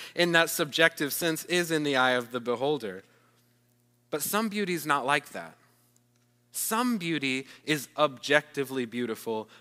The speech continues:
No matter what anybody says about it, it's beautiful.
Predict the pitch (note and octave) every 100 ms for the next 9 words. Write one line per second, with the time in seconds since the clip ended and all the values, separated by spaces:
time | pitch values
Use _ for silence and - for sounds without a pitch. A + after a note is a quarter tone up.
0 | - C3+ C#3 C3 B2 B2+ D#3+ D3+ D3 C3+
1 | - B2+ B2+ A#2+ A#2 A#2 C#3 C3+ G#2+ A#2
2 | C3+ A#2+ - E2+